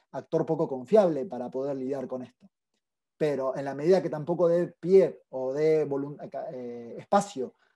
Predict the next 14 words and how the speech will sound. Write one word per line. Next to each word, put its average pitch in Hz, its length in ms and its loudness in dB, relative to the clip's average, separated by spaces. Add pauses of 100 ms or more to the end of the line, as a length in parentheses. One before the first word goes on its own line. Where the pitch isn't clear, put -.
(160)
para 143 320 -2
poder, 160 720 2
eh, 135 260 -6
tomar 156 220 0
una 160 160 0
acción 160 420 -2
más 151 460 -6
intempestiva 147 720 2
por 135 160 2
parte 151 280 -2
de 147 60 0
la 143 60 0
organización, 160 800 0 (420)
eh, 131 540 -2